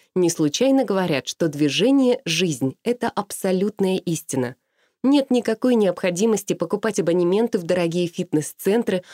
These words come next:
устанавливать дома громоздкие тренажеры, заниматься с личным тренером. Все эти варианты хороши, но требуют больших расходов и, как правило, носят нерегулярный кратковременный характер. У нас другая задача — развить в человеке разумном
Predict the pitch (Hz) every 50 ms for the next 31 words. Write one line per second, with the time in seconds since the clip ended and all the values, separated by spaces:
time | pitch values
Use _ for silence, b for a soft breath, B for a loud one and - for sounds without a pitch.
0 | B B B 202 - - 226 233 254 285 285 254 226 226 208 170 160 226 262 269
1 | 269 254 196 220 214 214 226 262 269 - - - - 185 156 - - 147 139 139
2 | 139 139 135 156 226 247 247 240 220 b b b b b 196 202 233 240 247 262
3 | 294 285 - 202 - - 170 170 180 170 - - 170 156 - - 160 151 147 135
4 | 127 120 120 120 - _ b b b b b b - - - 269 262 - - 240
5 | 233 - 226 185 196 196 202 208 214 208 - - - 220 208 214 214 208 - -
6 | 269 247 214 - 277 - 226 247 233 185 202 196 165 165 180 190 185 - - 269
7 | - - 220 208 - - - - 285 277 202 170 - B B B B B 202 196
8 | 190 175 - - 233 254 269 240 214 175 170 160 190 262 269 - - 202 - 190
9 | 185 165 160 135 135 147 156 202 254 269 233 233 220 220 - 247 254 - - 226
10 | 196 190 196 196 190 180 185 185 175 - 185 190 185 165 156 - - 139 123 -
11 | _ _ _ _ _ _ _ _ _ _ _ - 220 214 208 208 208 190 175 175
12 | 202 202 220 226 190 160 135 156 165 160 151 156 139 - - 143 123 - b b
13 | b b b 180 180 175 175 196 285 294 285 - - - 247 240 247 233 247 240
14 | - 180 156 147 147 143 180 285 285 262 202 156 131 131